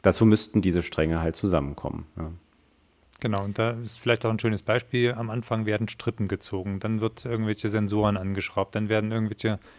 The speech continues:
Speaker 2: Infrastrukturen aufgebaut, um die Daten zu erfassen, dann werden die Modelle dazu gebaut. Da hast du wahnsinnig viel Zeit vergeudet und in, in dem Moment hast du nochmal gar nichts. Und irgendwann kommt dann halt der, äh, der, die Kundenbetreuung, dann kommt vielleicht noch jemand mit der App und dann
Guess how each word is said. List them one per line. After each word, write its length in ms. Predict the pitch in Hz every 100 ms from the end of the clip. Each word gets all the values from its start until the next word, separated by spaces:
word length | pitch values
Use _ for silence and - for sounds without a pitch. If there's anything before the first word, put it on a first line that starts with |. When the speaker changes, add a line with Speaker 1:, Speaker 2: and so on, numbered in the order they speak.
| _
Speaker 2:
Infrastrukturen 720 | - 147 - 127 120 - 127 113
aufgebaut, 540 | 117 110 110 104 104
um 80 | 110
die 100 | 104
Daten 320 | 101 101 -
zu 120 | -
erfassen, 480 | 113 - - 104 104
dann 160 | 101 101
werden 200 | 104 107
die 200 | 107 104 - - -
Modelle 360 | 117 110 117 123
dazu 320 | 107 - 104
gebaut. 320 | 98 98 98
Da 60 | 104
hast 160 | -
du 140 | 123 110 - - _
wahnsinnig 520 | - 107 147 147 131 120
viel 340 | - 123 110
Zeit 360 | - 120 135 -
vergeudet 460 | - 104 117 147 127
und 80 | 120 -
in, 160 | 131 -
in 120 | 117
dem 140 | 127
Moment 220 | 131 123
hast 160 | 117 117
du 40 |
nochmal 220 | 113 110 98
gar 260 | - 92
nichts. 400 | 98 82 - - - - - _
Und 140 | - 104
irgendwann 460 | 139 156 113 120
kommt 240 | 139 131 120
dann 140 | 120
halt 320 | 104 107 - -
der, 680 | 98 95 92 98 95 92
äh, 280 | 90 90 _
der, 160 | 104 92
die 140 | 87
Kundenbetreuung, 840 | - 185 190 165 - 135 135 131 -
dann 100 | -
kommt 180 | 101 110
vielleicht 220 | 107 101
noch 80 | 104
jemand 260 | 101 101 107
mit 120 | 98
der 120 | 107
App 180 | 151 - - - - _
und 160 | 117 104
dann 240 | 143 156